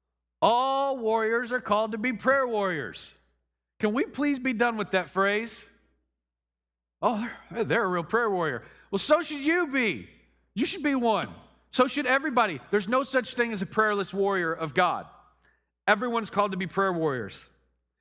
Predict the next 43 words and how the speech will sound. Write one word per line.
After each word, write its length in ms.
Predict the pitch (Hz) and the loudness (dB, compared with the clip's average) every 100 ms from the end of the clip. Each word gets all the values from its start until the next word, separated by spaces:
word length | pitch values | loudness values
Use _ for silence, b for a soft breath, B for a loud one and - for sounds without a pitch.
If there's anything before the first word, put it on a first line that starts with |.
| _ _ - | _ _ -4
There 120 | 170 | -2
is 100 | 160 | 2
no 120 | 175 | 2
such 280 | 208 247 - | 0 -2 -4
thing 160 | 214 214 | -2 -2
as 80 | 202 | -2
a 40 | |
warrior 320 | 185 190 190 | 0 0 0
who 120 | 180 | 0
doesn't 340 | 160 180 233 - | 0 0 -2 -6
pray, 380 | - 139 143 151 B B | -2 0 0 -4 B B
particularly 760 | 185 - 269 240 196 170 165 B B - | 0 2 0 2 0 -2 -4 B B 2
at 220 | 180 202 | 4 4
all 160 | 180 185 | 0 0
times 340 | - 190 185 | -2 -2 -2
in 80 | 185 | -4
the 60 | 170 | -4
Spirit. 440 | - 196 156 123 | 0 0 0 -2
So 120 | 196 | -2
just 240 | 175 180 196 | -2 -2 -2
make 160 | 240 | -2
sure 140 | - 233 | 0 0
we're 120 | 214 | 0
all 80 | 226 | 0
on 80 | |
the 60 | 208 | -2
same 300 | - 220 214 | -2 -2 -2
page 420 | 208 208 233 - B B B | -2 0 -2 -8 B B B
right 180 | 202 | 0
now. 300 | 202 220 240 233 B | 2 0 0 -6 B
Just, 240 | 180 - | -10 -8
just 240 | 175 170 - | -4 -4 -2
a 60 | |
real 180 | 165 208 | 0 0
brief, 400 | 180 190 233 220 | 0 0 -2 0
like, 200 | 202 170 131 135 131 | -2 -2 -6 -14 -6
let's 240 | 151 190 | -2 -2
get 140 | - 208 | 0 0
all 80 | 208 | 0
on 60 | |
the 60 | 202 | -2
same 200 | 214 196 | -2 0
page. 200 | 226 | -2